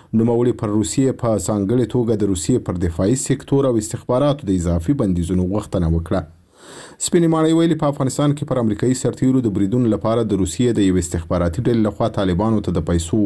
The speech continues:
ورکولو د دې استخباراتي ارزونې په اړه ولسمشر ټرمپ ته معلومات ځکه نه دي ورکړل شوي چې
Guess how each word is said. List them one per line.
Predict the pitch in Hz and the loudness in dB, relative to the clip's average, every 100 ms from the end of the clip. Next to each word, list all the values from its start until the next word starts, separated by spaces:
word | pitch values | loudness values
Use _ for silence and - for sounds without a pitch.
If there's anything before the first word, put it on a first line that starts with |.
| 90 | 0
ورکولو | 82 95 110 143 139 143 _ - - - 117 | 0 0 2 2 0 -6 _ -20 -20 -4 0
د | 123 120 | 2 2
دې | 156 143 110 | 0 0 -2
استخباراتي | 107 - 104 101 98 147 143 | -4 -4 -2 0 0 2 0
ارزونې | 98 104 127 127 - | 0 0 2 0 0
په | |
اړه | 123 120 | 0 0
ولسمشر | 104 90 - 110 104 85 | 0 0 -2 -2 -4 -4
ټرمپ | 120 113 | -4 -2
ته | 104 90 | 0 2
معلومات | 87 104 101 82 98 | 2 2 0 0 -2
ځکه | 110 135 | 0 0
نه | 139 | 2
دي | 139 | 2
ورکړل | 135 - 143 135 | 0 0 -2 2
شوي | 143 143 | 0 2
چې | 151 151 147 | 0 0 -4